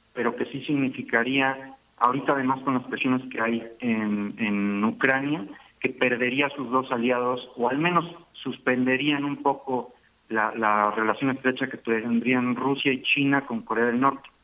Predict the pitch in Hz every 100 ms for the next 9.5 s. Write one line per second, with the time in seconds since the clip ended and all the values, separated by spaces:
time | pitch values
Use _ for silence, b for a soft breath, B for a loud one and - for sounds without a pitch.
0 | _ b - 127 - 143 156 160 165 151
1 | 165 165 156 151 156 156 127 117 120 139
2 | 135 151 147 147 135 - 143 147 147 -
3 | 170 190 190 - 160 147 156 165 147 131
4 | - 113 131 127 131 - 117 117 120 120
5 | 123 113 - B B B - 101 - 104
6 | 104 101 98 95 87 - 113 107 101 104
7 | 107 104 104 - 123 127 135 - 202 175
8 | 180 233 - b b b _ 123 123 123
9 | 117 113 107 107 101